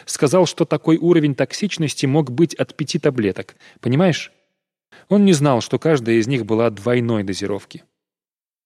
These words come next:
Так что же, по-твоему, произошло той ночью, Кэти?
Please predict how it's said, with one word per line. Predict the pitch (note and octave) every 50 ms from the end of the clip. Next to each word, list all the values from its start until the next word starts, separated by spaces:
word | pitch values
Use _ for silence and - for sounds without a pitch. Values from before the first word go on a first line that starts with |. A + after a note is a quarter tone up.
| _ _ _ _ _ _ _ -
Так | - C3 -
что | - - - G3
же, | E3+ C#3+ C3+
по-твоему, | - A#2 - - C3 F#3+ F#3+ E3 C3+ A#2+
произошло | G#2+ - B2 B2 A#2 G#2+ A#2 - - D3+ C#3+
той | - - C#3
ночью, | C#3 C#3+ D#3 D3 - - - G2+
Кэти? | - - D3 C#3 - - F#2+ E2+